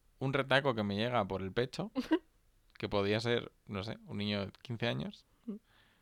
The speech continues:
Speaker 1: Y resulta que no es un niño de quince años, es
Speaker 2: <laughs>
Speaker 1: C Tangana.
Speaker 2: El mismísimo C Tangana.
Speaker 1: <laughs> Qué bajito es.
Speaker 2: Yo le vi una vez por la calle, también.
Speaker 1: Tía, yo
Speaker 2: Bien
Speaker 1: no,
Speaker 2: bajito.
Speaker 1: yo pensaba que C Tangana era, no, súper alto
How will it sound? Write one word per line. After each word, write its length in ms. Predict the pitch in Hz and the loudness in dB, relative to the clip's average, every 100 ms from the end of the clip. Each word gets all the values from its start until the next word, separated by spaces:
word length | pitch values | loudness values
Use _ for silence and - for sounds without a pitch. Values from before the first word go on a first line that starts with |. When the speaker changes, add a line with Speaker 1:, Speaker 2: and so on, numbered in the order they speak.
| _ _ - - - _ _ - | _ _ -20 -20 -20 _ _ -10
Speaker 1:
Y 60 | |
resulta 420 | 120 107 131 143 127 | -6 -2 -2 0 2
que 160 | 131 | 2
no 200 | 117 131 | 2 4
es 140 | 151 123 | 4 4
un 100 | 120 | 2
niño 120 | 120 | 4
de 80 | 120 | 4
quince 220 | 123 143 | 2 2
años, 360 | 156 107 113 - - - - 131 131 98 | 2 0 -4 -10 -20 -10 -2 -2 -2 0
es 180 | - - | 2 2
Speaker 2:
<laughs> 80 | - | 4
Speaker 1:
C 140 | 143 | 4
Tangana. 400 | 131 113 117 110 - | 6 4 2 4 10
Speaker 2:
El 240 | 220 220 | 10 12
mismísimo 680 | 214 226 269 311 302 302 277 | 12 12 12 12 12 12 12
C 200 | 294 277 | 12 12
Tangana. 600 | 254 247 240 226 226 220 - 180 | 12 12 12 12 12 12 8 0
Speaker 1:
<laughs> 220 | 165 - | -2 4
Qué 160 | 135 135 | 10 12
bajito 600 | 175 202 180 131 135 190 | 12 10 4 2 6 6
es. 540 | 147 123 254 226 - _ _ _ - | 8 6 2 -4 -12 _ _ _ -10
Speaker 2:
Yo 140 | 208 208 | 0 4
le 80 | |
vi 100 | 240 | 4
una 120 | 254 214 | 4 2
vez 100 | 208 | 2
por 100 | 208 | 2
la 100 | 185 | 4
calle, 300 | 185 185 208 - _ _ | 4 2 0 -8 _ _
también. 280 | - 92 95 | -6 -4 2
Speaker 1:
Tía, 140 | 147 | 4
yo 60 | 170 | 6
Speaker 2:
Bien 200 | 120 104 | 4 4
Speaker 1:
no, 60 | 135 | 2
Speaker 2:
bajito. 200 | 165 110 | 2 0
Speaker 1:
yo 320 | 101 117 170 | 4 4 4
pensaba 300 | 190 196 - | 2 2 2
que 100 | 123 | 2
C 80 | 113 | -2
Tangana 400 | 101 98 95 95 | -2 -2 -2 -2
era, 240 | 95 92 - | 0 -2 -4
no, 360 | 92 87 95 | -8 -6 -6
súper 220 | 98 101 92 | -4 -4 -4
alto 360 | 104 107 143 | -4 -6 -8